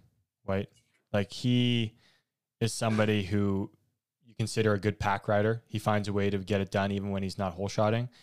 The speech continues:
And he's not somebody that races often either. He's one of the G B boys who you think, we think of that just shows up to the big ones, kind of. And they're obviously racing. Like, they raced Verona.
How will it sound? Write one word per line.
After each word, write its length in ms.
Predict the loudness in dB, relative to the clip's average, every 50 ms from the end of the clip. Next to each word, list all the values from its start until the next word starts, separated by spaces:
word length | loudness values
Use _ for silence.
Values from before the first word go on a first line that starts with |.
| _ _ -6
And 120 | -4 -2
he's 120 | -2 0 0
not 200 | 0 -2 -2 -2
somebody 220 | -4 -2 0 0
that 120 | 0 0
races 340 | 0 -2 -4 -4 -4 -6 -4 -2
often 300 | -2 -2 -4 -4 -2 -2
either. 160 | -2 -2 -4
He's 140 | -6 -4 -2
one 120 | 0 0
of 60 | 0
the 60 | -2
G 160 | 0 0 0 0
B 120 | 0 0
boys 360 | -2 -2 -2 -2 -2 -2 -4
who 260 | -4 -2 -2 -2 -4 -8 _ -20 -20 _ _ _ -8
you 80 | -8
think, 260 | -4 -2 -2 -2 -2 0
we 100 | -2 0
think 220 | 0 0 0 0 0
of 120 | 0 0
that 120 | 0 -2
just 160 | -2 -4 -6 -2
shows 220 | 0 0 0 0
up 120 | -2 -4 -4
to 80 | -6
the 80 | -6 -2
big 200 | 0 0 0 0
ones, 400 | -2 -4 -6 -8 -10 -14 -16 -16 -10
kind 220 | -8 -6 -6 -6
of. 120 | -10 -12 -16 _ -20 -20 -6 _
And 140 | 0 2 4
they're 120 | 4 6
obviously 260 | 6 6 4 2 2 2
racing. 320 | 4 4 2 2 0 -2
Like, 120 | -2 0
they 100 | 2 2
raced 360 | 4 4 4 4 2 -2 -8 -14
Verona. 640 | -6 -2 -2 0 2 2 0 2 2 0 0 0